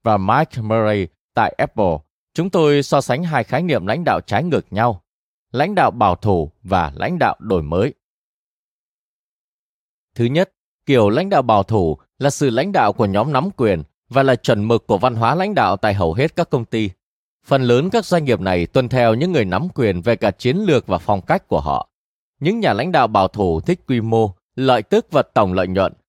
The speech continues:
bất kỳ thứ gì to lớn. Thứ hai, kiểu lãnh đạo đổi mới, đánh giá cao tốc độ và sự dịch chuyển linh hoạt thay vì quy mô.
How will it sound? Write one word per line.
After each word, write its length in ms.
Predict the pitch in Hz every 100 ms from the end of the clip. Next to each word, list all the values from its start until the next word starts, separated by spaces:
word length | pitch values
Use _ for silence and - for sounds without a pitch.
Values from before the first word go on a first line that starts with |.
| _
bất 240 | 160 226 -
kỳ 140 | 120
thứ 180 | 107 175
gì 260 | 143 104
to 260 | 85 - 101
lớn. 380 | 90 90 139 160 _ _ _ _ _ _ _ _ _ _ _ _ _ _ _ -
Thứ 140 | 151
hai, 280 | 135 117 98 - _ _
kiểu 240 | - 123 95
lãnh 200 | 120 196
đạo 160 | 147
đổi 180 | 107 92
mới, 360 | 80 92 139 202 _ _ _
đánh 220 | 123 113
giá 160 | 156 143
cao 300 | - 135 113
tốc 220 | - 202
độ 300 | 170 117 - 95
và 100 | 123
sự 200 | 165 143
dịch 220 | 123 -
chuyển 160 | 117
linh 240 | 101 165 190
hoạt 280 | 135 95 -
thay 140 | 131 131
vì 140 | 92
quy 240 | - 139
mô. 260 | 117 123 113